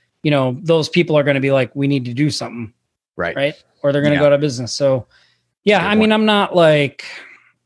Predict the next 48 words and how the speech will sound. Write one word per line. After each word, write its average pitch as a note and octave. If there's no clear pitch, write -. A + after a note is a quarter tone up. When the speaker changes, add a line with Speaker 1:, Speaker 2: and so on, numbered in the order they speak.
Speaker 1:
you D3
know, C#3
again, B2+
I'm, D3
uh, C3+
just -
how E3+
the, D#3
the D3+
impact D3
of C#3
all D3
these C#3+
peop-, D#3
you D#3
know, C#3
and C#3
what D#3
happens D3+
when C#3+
everybody C#3+
goes C3+
to B2+
work. B2+
'Cause G3
everybody's B3
not, E3+
r-, D#3+
no, E3
you D3
know, C#3+
everybody G#3+
didn't E3
just D3
get -
fired. C3
They're C#3+
just D3
temporarily C#3
out C#3
of C3
work. C#3
So C#3
Speaker 2:
Yeah, A2
we're A2
just A2
like, A2+
yeah. G2+